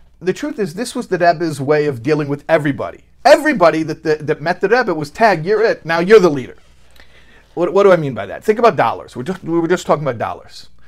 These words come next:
The whole concept of dollars was what the Rebbe said. I mean, I'm not guessing here. The Rebbe spoke about it. In addition to the concept of giving you a keepsake, something to hold on to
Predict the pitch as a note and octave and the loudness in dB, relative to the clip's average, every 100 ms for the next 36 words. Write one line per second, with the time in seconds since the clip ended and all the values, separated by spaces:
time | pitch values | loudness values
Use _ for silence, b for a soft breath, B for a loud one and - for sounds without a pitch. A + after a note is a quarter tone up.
0 | b E3+ C4 - C4+ D4+ C4 G#3 E3 F3+ | b -2 -2 2 2 2 2 0 6 6
1 | E3+ C#3+ C3+ C#3 B2 G#3+ D4 F4 - F4 | 6 4 -2 -4 -2 2 2 2 4 6
2 | C4+ D3+ E3+ D#3+ G3+ D#3+ E3 D4+ - D#3+ | 6 4 -2 -2 -2 -2 2 2 2 -4
3 | C#3+ C3 D#3+ - C4+ C#4 - G2 b b | -2 0 -2 2 2 2 -2 -6 b b
4 | b b _ _ _ - D#3+ D#3+ A#3+ - | b b _ _ _ -8 -6 -4 -6 -4
5 | F3+ C#3 C#3+ D3 A2+ A#2 - A#2+ D3 C#3 | -6 -4 -6 -6 -8 -10 -10 -6 -4 -4
6 | C#3 B2+ B B B2 - D#3 C3 - B2+ | -4 -4 B B -12 -12 -14 -12 -6 -4
7 | A#2 - C3+ C#3+ C3 b b A#2+ C3+ C3 | -4 -6 -6 -4 -8 b b -2 0 2
8 | C3 C3 C3+ B2+ | 0 -2 -4 -2